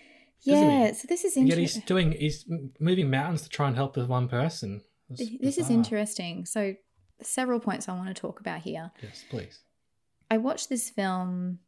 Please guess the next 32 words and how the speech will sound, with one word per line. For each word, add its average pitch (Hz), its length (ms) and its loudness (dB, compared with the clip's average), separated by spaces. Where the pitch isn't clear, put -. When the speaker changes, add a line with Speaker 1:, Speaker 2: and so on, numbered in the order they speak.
Speaker 2:
on 190 140 -2
the 185 80 0
day, 156 720 -2
one 196 160 -2
of 185 60 -2
the 175 80 -2
days 165 360 0
of 165 80 -12
the 170 80 -8
Sarah 170 420 -2
Everard 170 440 -4
trial. 165 500 -8
And 185 160 -2
for - 120 -10
those 170 160 -8
people - 200 -12
who 170 80 -8
don't 190 240 -6
know, 175 300 -6
Sarah 180 340 -4
Everard 170 420 -6
was 170 400 -8
a 190 80 -4
woman 175 480 -6
in 180 140 -6
the 170 60 -8
U 165 180 -6
K 208 500 -6
who 165 260 -4
was 165 280 -4
walking 170 420 -6
home 165 560 -8